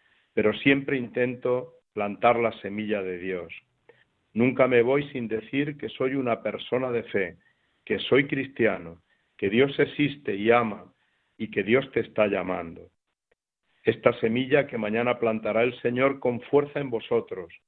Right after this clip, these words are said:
algún día germinará. El Señor siempre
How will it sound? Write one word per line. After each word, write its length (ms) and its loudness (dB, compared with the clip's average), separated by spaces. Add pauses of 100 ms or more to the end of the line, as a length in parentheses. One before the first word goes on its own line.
(380)
algún 420 2
día 300 4
germinará. 840 -4 (840)
El 200 -2
Señor 340 4
siempre 680 0